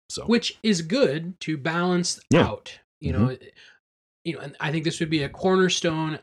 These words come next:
Speaker 2: idea. I don't wanna call it a belief, but a cornerstone idea of the Inklings is that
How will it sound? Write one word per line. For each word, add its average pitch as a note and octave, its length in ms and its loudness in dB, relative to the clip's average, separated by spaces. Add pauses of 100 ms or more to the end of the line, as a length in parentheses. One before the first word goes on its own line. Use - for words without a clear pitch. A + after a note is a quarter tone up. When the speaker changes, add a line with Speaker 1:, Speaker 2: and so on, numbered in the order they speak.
Speaker 2:
idea. C3 680 -2
I C#3 140 -8
don't F3 100 -2
wanna D#3+ 140 -2
call D3 260 -6
it B2+ 60 -6
a A2+ 80 -10
belief, B2+ 420 -2
but B2 120 -12
a - 20 -12
cornerstone F#3+ 440 2
idea C3+ 260 -6
of C#3 120 -6
the B2 60 -12
Inklings B2 640 -4 (420)
is C3+ 160 -6
that C#3 320 -4